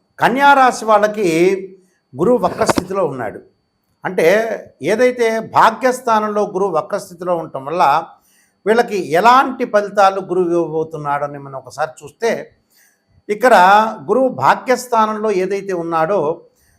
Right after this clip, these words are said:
ఆ భాగ్యస్థానంలో వక్రస్థితిలో ఉండటం వల్ల ఏదైనా విషయంలో మీకు నష్టం జరిగే అవకాశాలు రాకుండా కాపాడుకోండి. నష్టం ఎలాంటి నష్టం? ధనపరంగా నష్టం కానీ, వస్తుపరంగా నష్టం కానీ,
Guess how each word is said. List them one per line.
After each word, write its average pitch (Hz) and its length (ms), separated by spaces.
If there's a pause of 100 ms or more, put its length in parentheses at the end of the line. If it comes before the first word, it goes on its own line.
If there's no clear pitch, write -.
(140)
ఆ 185 120
భాగ్యస్థానంలో 214 960
వక్రస్థితిలో 226 840
ఉండటం 170 320
వల్ల 160 340 (120)
ఏదైనా 233 480
విషయంలో 190 640 (380)
మీకు 190 240
నష్టం 175 580
జరిగే 214 260
అవకాశాలు 185 680
రాకుండా 156 360
కాపాడుకోండి. 101 680 (580)
నష్టం 196 400
ఎలాంటి 233 420
నష్టం? 214 560 (1120)
ధనపరంగా 240 680
నష్టం 190 420
కానీ, 180 420
వస్తుపరంగా 196 720
నష్టం 170 400
కానీ, 175 380